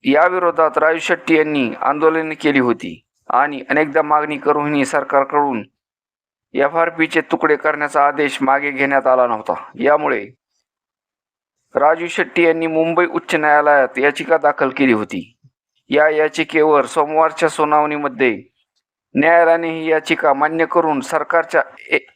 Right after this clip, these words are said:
एफआरपीचे तुकडे करण्याचे आदेश रद्द करत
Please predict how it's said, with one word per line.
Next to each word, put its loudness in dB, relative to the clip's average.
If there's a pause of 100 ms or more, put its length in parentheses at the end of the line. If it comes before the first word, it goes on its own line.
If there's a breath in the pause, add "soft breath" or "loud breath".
(120)
एफआरपीचे -2
तुकडे -2
करण्याचे -2
आदेश 0 (280)
रद्द 0
करत 4